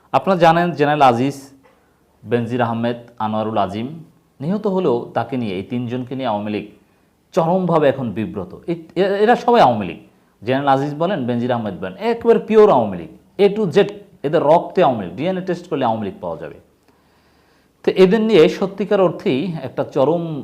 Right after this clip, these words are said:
বিব্রতকর অবস্থায় পড়েছে, আহ, আওয়ামী লীগের ভিতরেও চরম অস্বস্তি।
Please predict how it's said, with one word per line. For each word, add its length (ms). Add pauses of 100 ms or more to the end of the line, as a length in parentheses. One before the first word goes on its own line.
বিব্রতকর 640
অবস্থায় 420
পড়েছে, 380 (800)
আহ, 380
আওয়ামী 260
লীগের 260
ভিতরেও 420
চরম 340
অস্বস্তি। 480